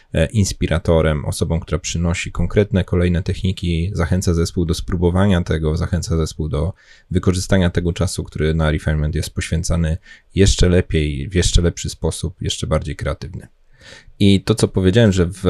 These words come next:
zanadrzu są jeszcze kolejne techniki, to następną rzecz, która ma spory wpływ na efektywność, e, zespołu scrumowego, to jest, e,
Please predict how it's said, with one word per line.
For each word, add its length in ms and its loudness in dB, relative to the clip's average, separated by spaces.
zanadrzu 400 4
są 180 0
jeszcze 220 0
kolejne 340 0
techniki, 460 -2
to 100 -2
następną 480 0
rzecz, 240 0
która 420 -2
ma 120 0
spory 360 2
wpływ 340 -2
na 160 -2
efektywność, 960 -2
e, 220 0
zespołu 360 -2
scrumowego, 800 0
to 120 0
jest, 460 2
e, 440 2